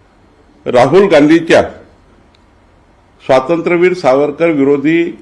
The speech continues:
भूमिकेला मूर्त रूप दिलाय. खरं तर, अ, राहुल गांधी हे जेव्हा जेव्हा देशात फिरतात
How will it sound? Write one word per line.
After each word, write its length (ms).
भूमिकेला 840
मूर्त 260
रूप 220
दिलाय. 280
खरं 200
तर, 220
अ, 340
राहुल 380
गांधी 440
हे 400
जेव्हा 260
जेव्हा 240
देशात 440
फिरतात 320